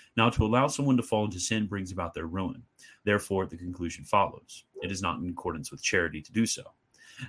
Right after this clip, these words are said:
As Father Lagrange writes, quote, "False charity subordinates the love of God to a false religion of our neighbor. It does not hate evil, rather it sympathizes secretly with it.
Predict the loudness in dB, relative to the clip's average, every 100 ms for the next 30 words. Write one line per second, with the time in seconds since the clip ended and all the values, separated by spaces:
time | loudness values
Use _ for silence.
0 | 2 4 8 8 8 4 4 4 4 4
1 | -2 -2 -4 -8 -10 -2 2 2 0 4
2 | 4 4 4 4 6 2 0 -2 0 0
3 | 0 0 -4 -2 2 4 4 2 2 2
4 | 0 -6 2 2 2 -2 -2 -2 -6 -8
5 | -10 -8 -4 2 4 2 -2 -16 _ -20
6 | -20 -20 -4 4 6 8 8 6 4 4
7 | 4 -4 -4 -10 -12 4 6 8 4 0
8 | -2 -2 0 2 0 0 0 0 -2 -2
9 | -4 -6 -14